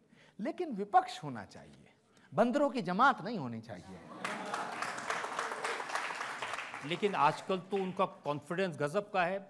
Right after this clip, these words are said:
Speaker 2: राहुल गांधी कहते हैं कि सरकार विपक्ष चला रहा है, हम जो चाहते हैं करवा लेते हैं।
Speaker 1: गलतफहमी के शिकार हैं। ये नरेंद्र मोदी है, ये ना झुका है और ना झुकेगा।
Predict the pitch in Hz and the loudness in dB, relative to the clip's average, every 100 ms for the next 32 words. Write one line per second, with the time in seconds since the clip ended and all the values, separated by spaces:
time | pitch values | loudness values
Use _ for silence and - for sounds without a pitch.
0 | - 135 143 156 156 156 165 135 131 160 | -6 0 0 0 -2 -2 -6 -4 -4 -6
1 | 165 160 170 160 _ _ _ - - 139 | -6 -6 -8 -8 _ _ _ -12 -4 -2
2 | 131 156 143 123 - 156 - 160 151 151 | 2 2 2 -2 -6 -8 -4 -2 0 0
3 | 151 143 147 _ _ 151 135 104 160 156 | -4 -8 -16 _ _ -8 -6 -4 -6 0
4 | 139 - 156 151 147 139 127 143 151 143 | 0 0 -6 -6 -6 -6 -2 -2 -2 -6
5 | 143 139 - _ _ _ _ _ _ _ | -8 -10 -16 _ _ _ _ _ _ _
6 | - 117 147 185 - 143 160 185 160 - | -10 0 2 2 0 -6 -6 -8 -10 -10
7 | 143 147 151 101 87 - _ _ _ _ | -4 -2 -2 -6 -14 -20 _ _ _ _
8 | _ _ _ _ _ _ _ _ _ _ | _ _ _ _ _ _ _ _ _ _
9 | 123 123 131 147 156 131 127 117 104 95 | -8 -2 -2 -2 -2 -4 -4 -6 -6 -8
10 | 90 - _ _ _ _ _ _ _ _ | -14 -20 _ _ _ _ _ _ _ _
11 | _ 113 117 107 113 113 135 139 185 302 | _ -8 -6 -6 -4 4 6 8 6 4
12 | 320 - - _ - - 113 117 104 127 | -2 -12 -20 _ -14 -4 2 2 4 6
13 | 127 98 | 6 6